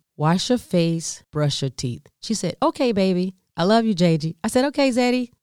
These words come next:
Love you too." I leave. I come back twelve, seventeen, twenty-two minutes later, something like that.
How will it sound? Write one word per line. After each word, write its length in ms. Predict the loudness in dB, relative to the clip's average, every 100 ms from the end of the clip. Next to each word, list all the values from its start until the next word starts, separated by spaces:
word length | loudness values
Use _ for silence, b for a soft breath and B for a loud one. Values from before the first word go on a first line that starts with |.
| _ -2
Love 180 | 0
you 100 | 0
too." 320 | 0 -2 -2 -6 _ _ -4
I 100 | 0
leave. 500 | 2 4 2 0 -4 _ -16
I 40 |
come 260 | -6 -2 2
back 320 | 4 4 2 -4 _ _
twelve, 500 | 0 4 4 4 0
seventeen, 840 | -2 -2 -2 -2 -2 0 0 -2 -6 _ _ _
twenty-two 480 | -4 0 0 0 2
minutes 320 | 2 2 0
later, 260 | -2 -4 -4
something 260 | -2 -2 0
like 180 | -4
that. 200 | -6 -8